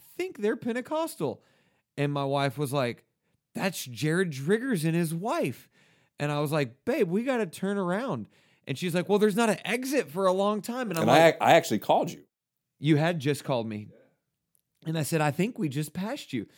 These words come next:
Speaker 1: And so we turned around and were driving back again on the shoulder against traffic, and we rolled up, and everyone was safe, thankfully.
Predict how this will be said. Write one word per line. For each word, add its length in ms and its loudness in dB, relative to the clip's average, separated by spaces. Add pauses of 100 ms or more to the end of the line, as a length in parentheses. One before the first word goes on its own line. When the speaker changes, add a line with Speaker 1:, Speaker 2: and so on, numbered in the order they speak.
(380)
Speaker 1:
And 180 -2
so 440 0 (180)
we 420 -2
turned 680 -4 (580)
around 560 -2
and 160 -2
were 80 -4
driving 960 -6 (120)
back 440 -2 (360)
again 400 -4
on 180 -4
the 80 0
shoulder 540 -2 (400)
against 920 -6 (440)
traffic, 600 -4
and 80 -6
we 80 -4
rolled 380 -2
up, 180 0
and 160 -6
everyone 520 0
was 140 -6
safe, 600 -4
thankfully. 540 -6